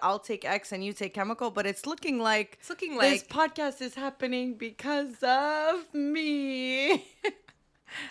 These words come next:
Speaker 1: Whatever.
Speaker 2: She's gonna be taking the phone also. <laughs> Um, so the reason that I didn't initially wanna start a podcast
Speaker 1: Oh, God, we gotta fight now on this podcast.
Speaker 2: We don't, it actually doesn't have to do with you. Um, it was more a me thing,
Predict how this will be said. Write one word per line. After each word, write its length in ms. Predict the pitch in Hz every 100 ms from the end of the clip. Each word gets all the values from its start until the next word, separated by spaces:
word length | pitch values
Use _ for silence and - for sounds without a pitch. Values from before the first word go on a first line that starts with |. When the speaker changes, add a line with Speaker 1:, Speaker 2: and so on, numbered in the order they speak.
| - -
Speaker 1:
Whatever. 420 | 226 202 185 170
Speaker 2:
She's 120 | 185 190
gonna 100 | 240
be 100 | 220
taking 300 | 254 226 202
the 80 |
phone 260 | 190 220 196
also. 420 | 214 - 240 233 370
<laughs> 60 | - - - - - - - _ _ - - _ - - - - - -
Um, 380 | 240 233 220 220 _ _ _ _ - -
so 420 | - 262 254 247 -
the 140 | 233
reason 240 | 226 254 415
that 140 | 415
I 80 | 320
didn't 380 | 190 196 185 185
initially 380 | 185 185 - 185
wanna 220 | 170 170
start 200 | - 214
a 40 |
podcast 640 | 214 165 - 170 175 - - - - -
Speaker 1:
Oh, 140 | 269 254
God, 240 | 247 240
we 80 | 226
gotta 220 | 294 302
fight 340 | - 302 311 349
now 200 | 349 349
on 120 | 349
this 140 | 359
podcast. 160 | - -
Speaker 2:
We 80 | 285
don't, 340 | 339 349 339
it 140 | 262 262 196
actually 300 | 302 - 349
doesn't 200 | 269 302
have 80 | 285
to 80 | 226
do 40 |
with 120 | 202
you. 180 | 190 165 - _ - -
Um, 340 | 240 226 220 - _
it 80 | -
was 220 | 254 254 226
more 180 | 294
a 60 | 370
me 220 | 254 220
thing, 400 | 226 240 247 370